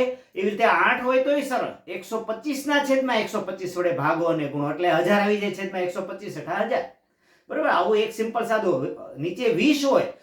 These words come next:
તો ઉપર નીચે કેટલા વડે ગુણી નાખવાના? પાંચ વડે. વીસ પંચા સો. બરોબર? સારું, ઓકે. તેથી F બરાબર કેટલા આવ્યા?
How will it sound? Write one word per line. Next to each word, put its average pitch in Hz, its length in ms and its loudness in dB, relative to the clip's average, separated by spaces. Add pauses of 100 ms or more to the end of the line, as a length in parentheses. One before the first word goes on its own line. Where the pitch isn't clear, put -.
(200)
તો 170 60 -4
ઉપર 190 320 2
નીચે 226 300 -2
કેટલા 226 220 0
વડે 220 200 2
ગુણી 202 200 -4
નાખવાના? 185 320 -6
પાંચ 247 360 -2
વડે. 135 220 -2
વીસ 185 280 0
પંચા 170 440 -4 (260)
સો. - 240 -12 (100)
બરોબર? 247 260 0 (320)
સારું, 220 400 0
ઓકે. 233 400 -2
તેથી 202 880 -4
F 269 320 0
બરાબર 156 580 -2
કેટલા 214 300 -6
આવ્યા? 170 580 2